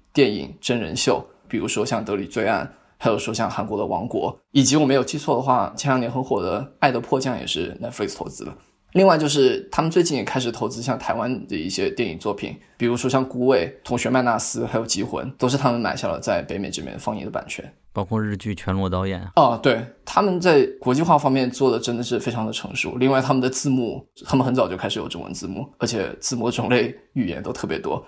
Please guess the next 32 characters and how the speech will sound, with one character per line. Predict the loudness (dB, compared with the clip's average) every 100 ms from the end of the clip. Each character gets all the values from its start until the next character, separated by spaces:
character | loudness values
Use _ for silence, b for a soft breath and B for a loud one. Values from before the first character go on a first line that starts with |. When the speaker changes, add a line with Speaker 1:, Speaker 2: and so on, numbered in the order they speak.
| B _
Speaker 2:
他 | -4 -2
也 | -2
很 | -2 -2
早 | 0
之 | -2
前 | -2 -2
买 | -2 -2
过 | -2
了 | 0
我 | 0 0
们 | -2
的 | -2
一 | -4 -4
个 | -2
迷 | -2 -2
雾 | -2
剧 | -4
场 | -4 -4
的 | -4
一 | -4
个 | -6
剧 | -6 -4 -4
吧。 | -4 -6 2
Speaker 1:
白 | 4
夜 | 6
追 | 4 2
凶。 | 0 -4 -2
Speaker 2:
白 | 2
夜 | 2
追 | 2 0
凶， | 0 -2
对。 | 0 -4